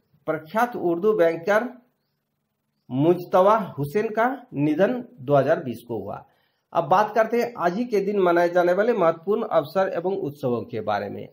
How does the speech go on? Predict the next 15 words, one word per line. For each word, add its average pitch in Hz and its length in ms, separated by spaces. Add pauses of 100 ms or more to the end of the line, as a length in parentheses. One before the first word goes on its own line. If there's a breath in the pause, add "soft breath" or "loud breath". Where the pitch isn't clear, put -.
(100)
आज 226 360 (440 loud breath)
देवर्षि 202 540
नारद 170 420
जयंती, 214 440 (640)
पंडित 202 420
श्री 170 140
जवाहरलाल 196 520
नेहरू 214 320 (520)
पुण्यतिथि, 220 600 (1000)
श्री 196 180
अजय 190 340
कुमार 214 300
मुखर्जी 185 420
स्मृति 220 380
दिवस, 240 300